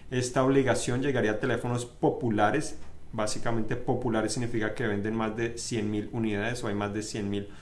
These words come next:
usuarios. Entonces, un paso importante. Esto al parecer comenzaría a aplicar desde el enero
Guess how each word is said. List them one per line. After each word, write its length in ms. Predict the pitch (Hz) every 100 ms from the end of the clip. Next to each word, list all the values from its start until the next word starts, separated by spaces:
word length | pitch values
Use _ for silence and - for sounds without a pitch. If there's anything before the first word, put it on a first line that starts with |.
| - -
usuarios. 540 | 120 117 117 101 95
Entonces, 280 | 101 117 117
un 80 | 131
paso 360 | 143 139 143 -
importante. 880 | 151 147 127 - 117 110 151 - - -
Esto 240 | 120 139
al 80 | 135
parecer 480 | 147 135 131 123 123
comenzaría 520 | 131 131 123 113 113
a 20 |
aplicar 360 | 110 117 117 113
desde 600 | 117 131 123 127 117 110
el 500 | 107 104 104 110 - -
enero 420 | 113 110 117 160